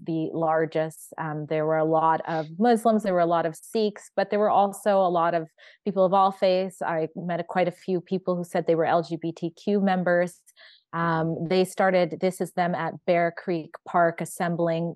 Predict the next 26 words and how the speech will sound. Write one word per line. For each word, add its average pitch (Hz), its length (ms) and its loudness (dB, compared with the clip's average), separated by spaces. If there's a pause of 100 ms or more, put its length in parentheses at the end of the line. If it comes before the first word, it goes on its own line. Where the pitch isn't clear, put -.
King, 190 400 0
much 208 280 0
of 190 140 -10
King 185 300 -4
George 165 360 -2
Highway, 156 540 2
or 143 80 -4
a 135 140 -14
big 165 200 -8
chunk 175 240 -6
of 160 100 -6
it, - 140 -4
was 156 200 -4
sort 165 220 0
of - 100 -12
shut - 320 -2
down 170 380 0 (380)
as 170 260 0
the 175 100 -2
march 170 300 0
continued 170 500 -4
and 165 200 -2
made 170 180 4
its - 240 0
way 160 340 0 (280)
to 190 440 2